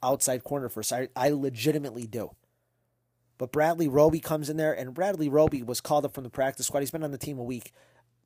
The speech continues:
A-, and you know what's funny? Bradley Roby was out there, and every time he was out there at first, it was like he was blitzing. And the Rams were calling screens on his side, and they kinda got a tell on it.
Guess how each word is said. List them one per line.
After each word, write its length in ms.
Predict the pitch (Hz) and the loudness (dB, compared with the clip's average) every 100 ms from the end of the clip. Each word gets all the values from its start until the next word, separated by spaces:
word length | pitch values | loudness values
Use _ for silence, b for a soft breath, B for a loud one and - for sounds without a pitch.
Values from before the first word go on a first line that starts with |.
| _ _ _ _ _ _ _ _ | _ _ _ _ _ _ _ _
A-, 160 | 160 156 | -8 -2
and 160 | 170 | 0
you 60 | 170 | 2
know 40 | |
what's 140 | 202 - | 0 0
funny? 160 | 175 | 0
Bradley 380 | 156 151 196 214 | 2 4 4 2
Roby 320 | 143 156 160 | 2 2 2
was 100 | 147 | 0
out 160 | 139 147 | 0 2
there, 160 | 165 135 | 2 0
and 80 | |
every 300 | 113 165 214 | 4 2 2
time 240 | 214 190 180 | 4 4 4
he 60 | |
was 120 | 151 143 | 2 4
out 140 | 147 | 2
there 100 | 147 | 2
at 80 | 127 | -2
first, 320 | - 160 - | 0 0 0
it 60 | 131 | -4
was 120 | 120 | -4
like 140 | 127 | -4
he 100 | - | -2
was 100 | 131 | -2
blitzing. 340 | 113 127 - 80 _ _ _ _ _ _ _ | 0 -2 -2 -8 _ _ _ _ _ _ _
And 260 | 151 151 147 | 0 0 0
the 60 | |
Rams 240 | 147 156 131 | 0 0 -2
were 80 | |
calling 260 | 131 139 113 | -4 -6 -4
screens 380 | - 156 165 156 | -6 -2 -2 -2
on 140 | 151 | -4
his 160 | 147 135 | -2 -2
side, 280 | 147 143 139 | 0 2 0
and 80 | |
they 140 | 113 117 | -4 -8
kinda 240 | 165 165 | -4 -2
got 140 | 147 127 | -2 -4
a 40 | |
tell 240 | - 151 | -4 -4
on 160 | 151 151 | -2 -4
it. 140 | 151 | -4